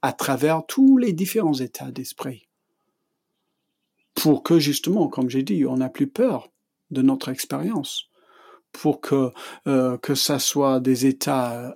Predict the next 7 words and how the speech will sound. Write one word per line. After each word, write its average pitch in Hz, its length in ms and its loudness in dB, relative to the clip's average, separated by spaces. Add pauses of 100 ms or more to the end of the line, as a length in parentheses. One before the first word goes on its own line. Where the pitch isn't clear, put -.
(140)
euh, 123 1040 -16
des 123 140 -8
beaux 123 240 0
états, 127 680 -10 (100)
paix, 143 520 -2 (380)
contentement, 131 1040 -2 (200)
ouverture, 135 1080 0